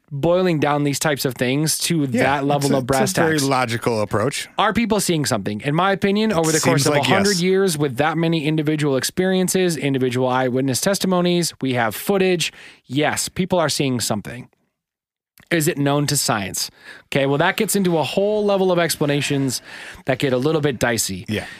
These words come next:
Speaker 1: You get into, like, naturally phosphorescent chemicals, and you get into some of these, like, swamp gas conversations, and you get into
Speaker 2: Yeah? We're go-, we going swamp gas?
Speaker 1: There is swamp
Speaker 2: I didn't
Speaker 1: gas
Speaker 2: know there
Speaker 1: involved.
Speaker 2: were swamps in the Appalachians.
Speaker 1: There is swamp gas. Well, not literal swamp gas, but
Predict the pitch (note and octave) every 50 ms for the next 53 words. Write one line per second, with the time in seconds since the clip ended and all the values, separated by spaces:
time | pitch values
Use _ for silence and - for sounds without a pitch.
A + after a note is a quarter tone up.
0 | - - D3 C3 G3+ G#3 A3+ G#3 G3 F#3+ - F#3 E3+ D#3 D3+ C#3+ C3+ - A#2 A2
1 | A#2 B2+ C#3+ D3 D3+ - - E3 D#3+ D3+ D3 C3 - - D#3 C#3 C#3 C3+ - -
2 | - - - D#3 C#3+ C#3 C#3 C3+ - - D3+ D3 C#3+ - - _ - F3+ F#3+ F3+
3 | F3 D3+ - C#3+ C3+ B2+ A#2 A2 A2 A2 - B2 B2+ B2+ B2 A#2 B2 C3 B2 C3
4 | C3+ B2+ C3+ C#3 C3 - D3+ C#3+ C#3+ C#3+ C#3+ D3 D3+ C#3 - D3+ D3+ C#3+ C3 -
5 | - - - D#3 D#3+ E3+ F3 E3+ D#3+ - - - B2 A#2 G#2+ G#2 - - - B2
6 | A#2+ A2 A2 G2+ - - A#2 G#2+ - - A2+ A2+ A2+ A2+ A2 A#2+ B2 A#2+ A#2+ A#2
7 | C3 C3+ B2+ C3 C3+ C#3 C3 - D3+ C#3+ C#3 C#3 C#3 C#3 C#3 C3+ C3 - - -
8 | G#2 - B2 A2 A2+ D#3 G3+ G3+ - - - _ _ _ _ _ _ - C#3 C3
9 | A#2 G#2+ - - F2 A#2 A#2+ A#2 A#2 A#2 A#2 A#2 - - B2 B2+ C#3+ D3 D#3 D#3
10 | E3+ F#3+ F#3+ - - - - _ - D#3 D#3 E3 E3 D#3 - F3 F3 F3+ F#3 E3+
11 | - - F3 E3+ D#3 D3+ D3+ - C#3+ C#3+ C#3+ C3+ C3 - C#3 D3 D#3+ D#3 - -
12 | C3+ C3 B2+ B2 B2 B2 A#2+ B2 C#3 D3+ C#3+ E3 D#3 D#3 D#3 D#3 D3+ - - E3
13 | E3 E3+ E3+ C#3+ E3 D#3 C#3+ - D#3+ F3 F3 E3+ D#3+ D#3 - D3+ D3+ D3 C#3+ C3
14 | C3+ C#3 C#3+ C#3 C#3 C3+ C3 B2+ - - C#3+ C3+ C3 A2+ - C3 A#2 A#2+ A#2+ -
15 | - - C#3+ A#2+ -